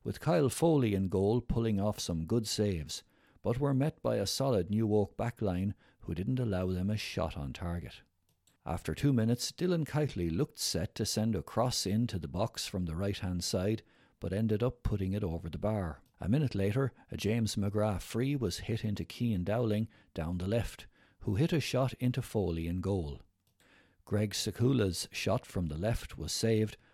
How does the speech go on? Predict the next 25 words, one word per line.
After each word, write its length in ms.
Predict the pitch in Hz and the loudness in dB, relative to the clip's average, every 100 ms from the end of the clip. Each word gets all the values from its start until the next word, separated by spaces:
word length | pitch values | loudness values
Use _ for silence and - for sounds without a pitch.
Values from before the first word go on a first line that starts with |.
| _ | _
whilst 340 | - 92 82 - | -6 -4 -4 -4
a 40 | |
McGrath 460 | 78 76 110 107 98 | -4 0 0 2 0
effort 280 | - 120 117 | 0 -2 -2
from 260 | 104 92 | -4 -2
long 300 | 90 117 123 | 2 2 4
range 380 | 104 104 101 95 | 2 2 2 0
on 140 | 90 | 0
the 80 | 80 | 0
left-hand 480 | 82 - - 123 113 | 0 0 0 0 0
side 380 | - 107 107 - - _ - | 0 2 0 -2 -14 _ -8
was 180 | - | -8
hit 220 | - 78 - | -6 -8 -6
wide. 380 | 78 76 71 - _ _ _ _ _ - - - - | -6 -6 -8 -14 _ _ _ _ _ -20 -20 -10 0
David 340 | 120 123 117 | 2 4 4
Doyle's 420 | 143 175 143 104 | 6 6 6 4
effort 300 | 117 - 147 | 2 4 4
after 280 | 104 95 90 | 4 0 -2
ten 280 | - 113 104 | 0 2 4
minutes 320 | 101 104 - | 2 0 0
was 120 | 127 | -2
saved 560 | - 139 123 80 - - | 0 2 2 0 -4 -10
before 380 | 76 - 92 87 | -8 -4 -2 -2
Hayes 440 | - 98 110 104 - | -2 0 2 0 0
opened 400 | 123 120 101 | 0 0 -2